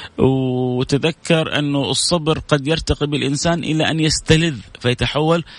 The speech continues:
إلى، كما قال الله سبحانه وتعالى، فصبر جميل. ليش؟ لما أ-، يعني أعيش إنه هذه، هذه المصيبة اللي أنا فيها، آه، لو عرفت اللي، إيش اللي يترتب. يعني مثلًا لو أقول لك أنا شيل عشرة، آه، شيل ط-، طابوقتين، شيل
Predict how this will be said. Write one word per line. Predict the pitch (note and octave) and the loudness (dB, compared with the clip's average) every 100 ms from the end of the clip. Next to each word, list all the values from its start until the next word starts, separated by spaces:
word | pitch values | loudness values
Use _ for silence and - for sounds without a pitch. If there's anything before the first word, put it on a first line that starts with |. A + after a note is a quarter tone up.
| - - | -20 -4
إلى، | C#3+ C#3 | 0 0
كما | C3+ D3 C#3+ | 0 -2 -2
قال | - D#3 | 0 -2
الله | C#3+ D3 | 0 -2
سبحانه | C#3 B2+ | -2 -4
وتعالى، | C3+ C3+ D#3 D#3 | -2 -2 0 -2
فصبر | C#3 C3 D#3 C3+ C#3+ D3+ | 0 -2 -2 -2 0 0
جميل. | D3 C#3 C3+ C#3+ C#3+ G#2+ | 0 2 2 4 2 0
ليش؟ | C3 D3+ E3 - - - - | 0 0 0 -4 -14 -14 -2
لما | C3+ C#3+ C#3+ - - - | 0 0 -2 -6 -20 -2
أ-، | D3+ B2+ C#3 | 0 0 -2
يعني | C#3+ A#2+ C#3+ A#2 | -2 -2 -2 -2
أعيش | C3 F3+ D3+ - - - | 2 2 2 -2 -6 -6
إنه | C3 C3 C3 | -2 0 2
هذه، | D3 B2+ | 0 0
هذه | C#3+ | -2
المصيبة | C#3 B2+ D#3 C3+ | -2 -4 -4 -2
اللي | B2+ | -2
أنا | A2+ C#3+ | -2 -2
فيها، | D3+ D3+ A2+ - - - - | -2 -2 -2 -4 -16 -20 -4
آه، | - G#2+ - - - - - | -2 -2 -4 -14 -20 -18 -4
لو | B2 B2+ | 0 2
عرفت | A2 C#3 - | 2 -2 -4
اللي، | G#2 B2+ | -4 -2
إيش | C3 | 0
اللي | C#3+ | 0
يترتب. | C3 - B2+ - - | 0 0 0 0 0
يعني | D3 D3 | 0 0
مثلًا | C#3+ A2+ F#2 - - | -2 -2 -4 -6 0
لو | C3 B2 | 2 2
أقول | C3 C#3 | -2 -2
لك | B2+ | -2
أنا | C3+ C#3 | -2 -2
شيل | - D3+ C3+ | -2 -4 -2
عشرة، | C3 C#3+ C3 C3 - - - - - | -2 0 -2 -2 -6 -20 -20 -14 -2
آه، | G2+ C3+ - | -2 -2 -8
شيل | - D#3+ | -2 -2
ط-، | - - | -2 -2
طابوقتين، | G#2 F#2+ C#3 B2+ B2+ C3 - D3+ - - - | -2 0 0 0 0 2 2 0 -2 -14 -10
شيل | - D#3+ D3+ | -4 -2 -2